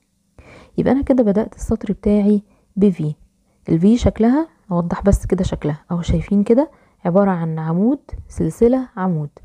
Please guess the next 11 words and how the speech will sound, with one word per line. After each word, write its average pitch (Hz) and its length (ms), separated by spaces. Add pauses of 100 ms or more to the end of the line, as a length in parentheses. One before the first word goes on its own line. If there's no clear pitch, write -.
(300)
شغلنا 202 480
في - 120
الغرزة 185 340
دي 202 160
بالأعمدة 202 500
بلفة. 156 400 (1000)
هشتغل 156 420
سلسلة، 220 500 (280)
فاصل 196 440 (260)
أو 156 80
فراغ، 175 400